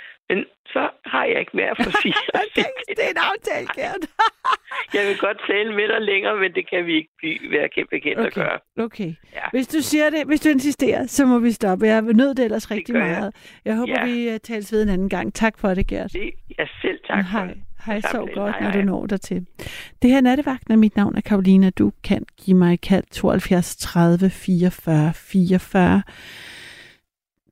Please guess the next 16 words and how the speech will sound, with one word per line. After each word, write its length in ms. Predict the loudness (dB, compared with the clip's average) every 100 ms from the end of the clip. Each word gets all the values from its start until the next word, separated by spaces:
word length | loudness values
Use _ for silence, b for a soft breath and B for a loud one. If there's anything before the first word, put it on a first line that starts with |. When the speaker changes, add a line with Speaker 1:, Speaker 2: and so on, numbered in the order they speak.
| 0
Speaker 2:
Det 140 | 0
her 140 | 2 0
er 120 | 2
nat, 280 | 2 2 0
hvor 100 | 0
vi 100 | 0
taler 440 | 2 0 2 0
om 260 | 2 0 2
det 200 | 2 4
med 80 |
at 80 | 2
tage 180 | 2 0
afsked. 420 | 2 0 -2 -6 -6 -14 _ _ 0
Hvordan, 560 | 2 2 2 2 2
øh, 240 | 2 0 -2 -8 -16 _
har 180 | _ -2